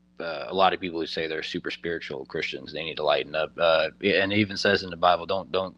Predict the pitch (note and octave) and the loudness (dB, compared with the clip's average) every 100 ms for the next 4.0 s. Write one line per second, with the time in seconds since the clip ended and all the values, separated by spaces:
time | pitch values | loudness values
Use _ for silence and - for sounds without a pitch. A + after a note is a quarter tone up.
0 | _ F#2+ F#2 E2 _ _ _ _ _ _ | _ -6 -6 -10 _ _ _ _ _ _
1 | A#2 F#2 F2 F2+ - _ _ - A2+ G2 | 0 0 0 -4 -6 _ _ 2 4 4
2 | G2 F#2 F#2 F#2+ - E2 F2+ E2 - D2+ | 2 0 -2 -4 -6 -6 -6 -6 -10 -14
3 | - - D2+ _ - - - - - | -14 -18 -18 _ -18 -14 -12 -10 -10